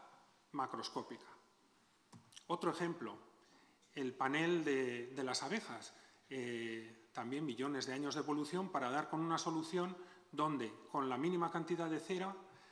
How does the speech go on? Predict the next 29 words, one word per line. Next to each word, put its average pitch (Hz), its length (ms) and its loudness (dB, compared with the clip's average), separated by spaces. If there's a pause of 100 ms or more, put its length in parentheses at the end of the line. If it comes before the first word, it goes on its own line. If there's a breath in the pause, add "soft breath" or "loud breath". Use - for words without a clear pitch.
(140)
se 185 240 2
consigue, 180 1080 2
eh, 120 1000 0 (680)
la 143 140 6
máxima 151 480 4
área 160 200 2
superficial. 127 680 -4 (460 loud breath)
Pues 139 180 2
lo 127 140 4
mismo 175 400 4
se, 143 120 0 (240)
se - 160 -2
está - 160 0
adoptando 160 520 2
en 131 140 -2
algunos 151 580 0
componentes 147 540 -2
de, 139 420 -4
de 147 80 -2
los 135 140 0
automóviles, 165 680 0
por - 140 -4
ejemplo, 143 300 -4
en 139 60 0
este 139 200 -6
caso, 160 340 -2 (300 loud breath)
en 143 80 -2
una 156 180 4
rejilla 196 560 0